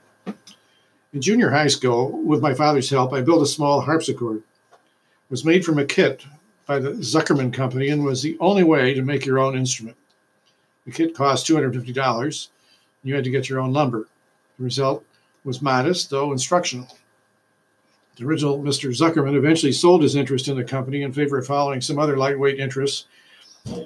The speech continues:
to a mu-, much more serious builder, a man who designed many new and more historically informed instruments in kit form and as finished instruments as well.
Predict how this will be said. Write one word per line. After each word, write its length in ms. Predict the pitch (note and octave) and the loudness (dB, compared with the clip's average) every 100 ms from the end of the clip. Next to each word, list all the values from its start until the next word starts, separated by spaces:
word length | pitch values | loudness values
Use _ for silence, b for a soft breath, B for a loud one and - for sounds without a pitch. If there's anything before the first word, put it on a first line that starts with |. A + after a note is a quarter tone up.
| - | -10
to 160 | - F3+ | 2 4
a 40 | |
mu-, 180 | G3 G#3 | 4 2
much 320 | F3 F3 - - | 0 0 -2 -2
more 240 | E3 D#3 | 4 4
serious 420 | B2+ E3 D3+ B2+ | 6 6 6 4
builder, 440 | A#2+ D3 B2 A2+ A2+ | 4 4 4 0 -4
a 60 | |
man 240 | B2+ C#3+ C3+ | -2 -2 0
who 100 | B2+ | 0
designed 420 | B2 C#3+ C#3 B2+ | -2 -2 0 0
many 240 | C#3+ D3+ | 2 2
new 320 | C3 C#3 C#3+ | 4 4 4
and 160 | D#3+ C3 | 2 0
more 220 | C3 C#3+ | 0 0
historically 580 | B2 - D#3 D3 C#3 B2+ | 0 2 2 2 2 -2
informed 540 | B2 - C#3 C3+ B2 | -2 -4 -4 -2 -2
instruments 680 | D#3+ C#3 - C3 B2+ - - _ _ _ _ _ _ _ _ | -2 -4 -2 -2 -2 -4 -10 _ _ _ _ _ _ _ _
in 140 | C#3+ | -8
kit 260 | B2 D#3+ D#3+ | -2 2 0
form 400 | - C#3+ C#3+ D3+ - | 0 0 0 0 -4
and 320 | C#3+ C#3+ C#3+ | -4 -4 -6
as 240 | C3 B2+ | -6 -6
finished 340 | - C#3 B2+ - | -6 -6 -6 -6
instruments 460 | C#3+ B2 B2+ A2+ | -8 -8 -8 -8
as 160 | C#3+ A#2+ | -8 -2
well. 380 | E3 D#3+ A2+ | 0 2 0